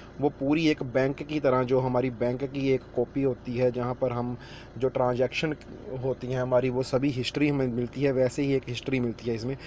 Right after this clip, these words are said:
तो पूरा पैसा आप किसी भी website से जहाँ पर ले सकते हो, बहुत ही minimum fees है इसकी, nothing के equal। और इसमें क्या करना है आपको, ये इसका menu है जो इस पर three line है first पे के पास।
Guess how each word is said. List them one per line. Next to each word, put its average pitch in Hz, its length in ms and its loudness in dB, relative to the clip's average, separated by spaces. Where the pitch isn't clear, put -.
तो 151 80 2
पूरा 160 400 4
पैसा 127 320 2
आप 123 160 2
किसी 151 260 -6
भी 156 100 -4
website 127 420 0
से 135 120 -4
जहाँ 120 220 -4
पर 127 120 -2
ले 117 180 -2
सकते 120 320 -6
हो, 143 160 -2
बहुत 143 240 4
ही 156 100 2
minimum 143 380 2
fees 127 260 -4
है 127 80 0
इसकी, 139 320 -2
nothing 135 400 0
के 131 100 4
equal। 160 260 2
और 170 140 4
इसमें 165 240 0
क्या 147 140 6
करना 135 220 4
है 151 60 6
आपको, 143 320 4
ये 143 280 2
इसका 151 280 0
menu 135 340 0
है 139 140 4
जो 135 280 4
इस 131 100 -8
पर 143 180 0
three 131 240 -4
line 127 260 0
है 135 100 -2
first 123 260 -4
पे 131 140 -2
के 127 100 -6
पास। 135 220 0